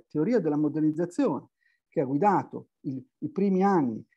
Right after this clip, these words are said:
dell'indipendenza in Africa e dei modelli di sviluppo,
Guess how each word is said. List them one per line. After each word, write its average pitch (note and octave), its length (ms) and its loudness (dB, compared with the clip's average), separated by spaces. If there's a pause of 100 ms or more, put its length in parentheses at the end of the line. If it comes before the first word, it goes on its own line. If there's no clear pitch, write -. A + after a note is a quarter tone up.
dell'indipendenza D#3+ 920 -2
in F3 140 0
Africa F#3 480 -4
e B2+ 80 -14
dei B2 140 -6
modelli E3+ 360 0
di F#3 140 -4
sviluppo, A3 680 -4